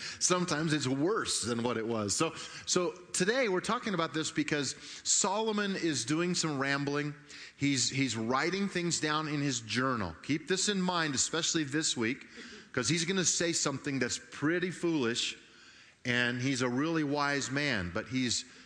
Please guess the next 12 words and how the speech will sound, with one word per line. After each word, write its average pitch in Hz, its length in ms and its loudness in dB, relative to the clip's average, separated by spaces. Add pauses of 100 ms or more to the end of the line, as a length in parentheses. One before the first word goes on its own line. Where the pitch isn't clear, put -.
(160)
discouraged 160 880 0 (320)
and 117 140 0
he 117 60 0
gets 120 340 0
cynical 175 600 0 (500)
and 120 140 0
he 123 80 2
makes 139 300 0
some 143 140 0
statements 131 720 0
just - 440 -4
kinda 143 220 0